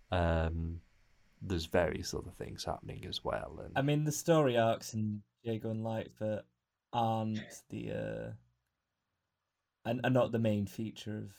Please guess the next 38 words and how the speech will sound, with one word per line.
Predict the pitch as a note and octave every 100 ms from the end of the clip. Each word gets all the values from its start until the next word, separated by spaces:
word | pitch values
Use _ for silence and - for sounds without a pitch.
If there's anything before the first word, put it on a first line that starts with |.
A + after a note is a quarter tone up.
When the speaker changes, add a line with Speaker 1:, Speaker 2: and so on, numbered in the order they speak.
| -
Speaker 2:
Jago | G#2+ A#2
and | G#2+
Lightfoot. | G#2 - _ -
They, | - - A2+ - - _ _
<laughs> | _ _ _ _
the, | A2+ A2
the, | A#2+ A#2 A#2
an | C3+
incidental | C#3 B2+ B2+ A#2 A2+ A2+ - G#2
thing, | - G#2+ G#2+
really. | G#2 G#2+ G#2+ A2+ A#2 A#2 G#2 _ _ _ _ -
Uh, | - - - -
the, | A2+ A2+ A2 A2
the | A#2
characters | B2+ A#2 G#2 - A2 G#2+
and | A2+
the | A2
setting | - A2 - A1+
is | A#2 A#2 -
the, | - G#2+ A2
the | A2
main | A2+ A2+ A#2 A#2 A2+ - _ _ _ _ _ -
appeal | - - G#2+
of | G#2
Jago | G#2 G#2+ G#2
and |
Lightfoot. | G#2+ - G2+
And | A2
the |
individual | A2+ G#2+ G#2+ A#2
stories, | A2+ - A2 A#2 A#2
the | A#2
actual | G#2+ -
story | G#2+ - G2+ A#2
arcs | A#2 - - A2+
are |
not, | A2+ A#2 -
uh, | A#2 A#2